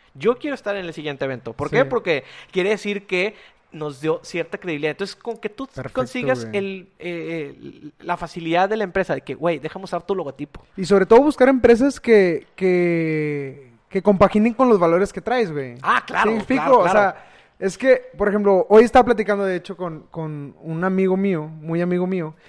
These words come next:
Speaker 2: que está, es parte de una mesa organizadora de un congreso de medicina, ¿sí? Pero me dice, "Oye, güey, es que no, no podemos conseguir patrocinadores". Yo, yo la verdad, me,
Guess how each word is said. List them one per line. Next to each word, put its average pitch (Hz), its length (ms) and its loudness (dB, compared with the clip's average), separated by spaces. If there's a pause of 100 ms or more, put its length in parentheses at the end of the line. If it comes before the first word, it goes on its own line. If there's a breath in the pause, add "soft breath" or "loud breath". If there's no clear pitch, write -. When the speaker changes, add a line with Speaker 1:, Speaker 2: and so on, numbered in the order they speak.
(260 soft breath)
Speaker 2:
que 165 280 2
está, 165 600 2
es 175 140 -8
parte 185 300 0
de 185 140 4
una 170 200 -2
mesa 170 520 2
organizadora 151 580 2
de 160 60 2
un 156 60 -4
congreso 190 560 0
de 143 80 -8
medicina, 143 500 -8
¿sí? - 200 -20 (440 soft breath)
Pero 180 140 -4
me 196 100 0
dice, 208 180 0
"Oye, 277 260 2
güey, 294 220 0
es 247 120 -4
que 277 80 -6
no, 269 160 -4
no 240 200 -2
podemos 262 280 -4
conseguir 220 340 -4
patrocinadores". 196 720 -2
Yo, 180 100 -4 (100)
yo 180 140 0
la 196 100 4
verdad, 185 260 4
me, 190 200 -2